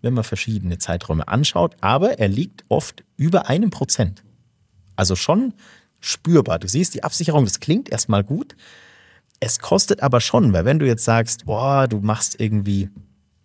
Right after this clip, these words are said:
sieben Komma fünf Prozent Rendite oder sechs Komma fünf Prozent Rendite, das merkst du am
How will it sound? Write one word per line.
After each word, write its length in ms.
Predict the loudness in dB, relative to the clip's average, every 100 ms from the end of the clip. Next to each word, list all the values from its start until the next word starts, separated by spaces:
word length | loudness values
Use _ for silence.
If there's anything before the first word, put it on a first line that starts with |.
| _ _ _ _ _ _
sieben 380 | -2 0 -2 0
Komma 240 | 0 0
fünf 320 | 0 -2 -2
Prozent 420 | -4 -6 -2 -2 0
Rendite 460 | -2 -2 -2 -4 -2
oder 220 | -2 0
sechs 340 | 0 0 0
Komma 220 | -2 -6
fünf 300 | -4 -10 -12
Prozent 420 | -16 -12 -10 -10 -12
Rendite, 420 | -12 -10 -6 -4
das 200 | -4 -2
merkst 320 | -4 -4 -6
du 60 |
am 120 | -6